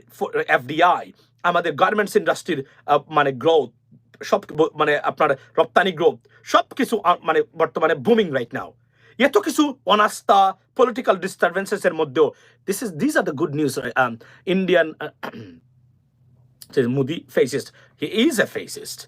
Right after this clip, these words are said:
undoubtedly। He's a fascist। He's a, he's a, he's a new version of fascist, but he's a stupid fascist। That is the bottom line। নরেন্দ্র মোদি। He's a stupid fascist।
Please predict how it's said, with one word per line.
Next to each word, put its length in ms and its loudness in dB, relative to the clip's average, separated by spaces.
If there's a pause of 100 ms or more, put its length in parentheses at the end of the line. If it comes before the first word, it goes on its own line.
(140)
undoubtedly। 800 -2 (240)
He's 140 4
a 80 -10
fascist। 440 -6 (420)
He's 180 4
a, 180 -6
he's 140 -4
a, 160 -2
he's 160 -4
a 140 -2 (180)
new 320 2
version 400 0
of 120 -6
fascist, 480 -6
but 180 2 (160)
he's 120 -2
a 40 0
stupid 480 -2
fascist। 560 -6 (180)
That 160 2
is 100 -2
the 60 2
bottom 220 0
line। 280 -16 (180)
নরেন্দ্র 360 0
মোদি। 260 -10 (200)
He's 140 2
a 40 -4
stupid 440 -4
fascist। 500 -12